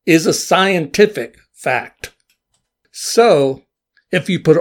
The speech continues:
all of these parameters together, not only are most women required to be present for their offspring twenty-four seven, but it is far more innately difficult for women not only to forsake the idea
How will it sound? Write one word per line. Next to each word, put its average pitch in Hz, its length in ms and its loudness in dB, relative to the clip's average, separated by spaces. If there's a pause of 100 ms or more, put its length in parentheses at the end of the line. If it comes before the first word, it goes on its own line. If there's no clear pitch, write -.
all 165 260 4
of 214 120 2
these 226 220 -2
parameters 208 720 -2
together, 151 560 -4 (760)
not 190 240 2
only 226 340 2
are 160 120 6
most 180 340 0
women 175 380 0
required 170 600 0
to 156 60 -6
be 139 160 -6
present 156 520 -2
for - 120 -4
their 143 260 -6
offspring 143 680 -2 (200)
twenty-four 160 580 0
seven, 170 580 -4 (880)
but 143 160 0
it 147 120 2
is 147 160 -2
far 240 440 4
more 214 320 0
innately 180 520 -4
difficult 147 680 0 (180)
for 165 140 -4
women 170 340 2
not 165 260 0
only 170 260 2
to 165 120 -2
forsake 160 500 0
the 156 140 -2
idea 143 580 0